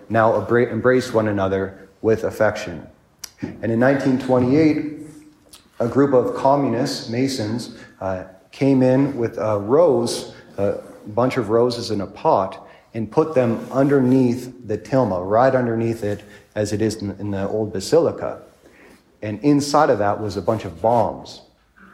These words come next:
That went off. It shattered glass. It shattered the entire, um, front of the sanctuary and glass as far as a hundred yards away.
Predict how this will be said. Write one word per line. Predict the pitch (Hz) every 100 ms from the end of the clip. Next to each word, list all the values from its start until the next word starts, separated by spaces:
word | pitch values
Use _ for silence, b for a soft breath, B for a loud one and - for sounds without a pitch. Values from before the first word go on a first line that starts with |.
| B B B B B B
That | 104 123 139 123
went | 120
off. | 113 123 98 101 - - _ _ _ b b b b _
It | 120 -
shattered | - - 131 147 143 147 - - - 120
glass. | 110 110 131 165 190 - - - _
It | 113
shattered | 117 131 131
the | 120
entire, | 113 113 - 139 147 156 156 156 - -
um, | 110 107 95 95 - -
front | 120 - 127 147 160
of | - 110 110
the | 104
sanctuary | - 127 123 - 135 151 147 B B
and | 113 110
glass | 110 117 135 139
as | 123
far | - 117
as | 107
a | 101
hundred | - 143 147 135
yards | 127 113
away. | 107 117 107 95